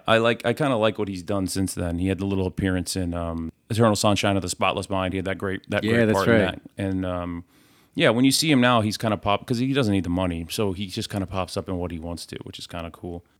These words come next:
Speaker 1: In addition to Macon Blair as the lead, you have, uh, Devin Ratray, I think you say his name is, Rattray maybe, who actually, uh, played Buzz in Home Alone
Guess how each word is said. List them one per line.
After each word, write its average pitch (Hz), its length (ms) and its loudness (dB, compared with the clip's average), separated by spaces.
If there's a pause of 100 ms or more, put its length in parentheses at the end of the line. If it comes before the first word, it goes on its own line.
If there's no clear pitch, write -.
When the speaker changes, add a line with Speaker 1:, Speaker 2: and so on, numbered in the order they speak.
(180)
Speaker 1:
In 143 120 2
addition 139 260 4
to 127 40 8
Macon 127 300 4
Blair 113 340 2
as 104 140 -2
the 104 100 -2
lead, 104 340 -2 (360)
you 104 140 -4
have, 101 300 0
uh, 92 320 -4 (380)
Devin 110 380 2 (200)
Ratray, 123 400 2
I 151 40 2
think 147 140 -4
you 151 60 -2
say 151 120 -4
his 156 100 -2
name 165 180 0
is, 151 120 -4
Rattray 120 420 2
maybe, 151 400 0 (400)
who 131 120 4
actually, 123 480 2
uh, 101 520 0 (180)
played 104 260 -2
Buzz 113 320 4
in 110 60 4
Home 104 220 4
Alone 101 440 0